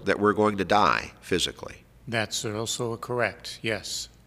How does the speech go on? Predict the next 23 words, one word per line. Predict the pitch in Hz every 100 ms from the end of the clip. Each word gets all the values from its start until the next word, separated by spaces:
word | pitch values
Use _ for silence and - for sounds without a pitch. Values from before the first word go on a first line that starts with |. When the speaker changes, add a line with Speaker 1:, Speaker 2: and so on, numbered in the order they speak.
| -
Speaker 1:
Unless | 76 80 92 -
the |
Lord | 90 101 127 -
comes | 156 156
again | 156 151 165
first, | 160 175 95 82 - - - - - - -
physical | - - 143 165 - 170
death | 170 - 107 80 82 -
is | - 98
a | 95
reality. | 98 92 87 65 - - - - -
Speaker 2:
Yes. | - 90 - -
Speaker 1:
There's | 87 85
nothing | 90 120 139 147
we | 151
can | 170 165
do | 143 65
to | - 82
prevent | 87 87 69
it. | - - - -
Speaker 2:
No, | 123 123
we | 104 98
can't. | - 101 95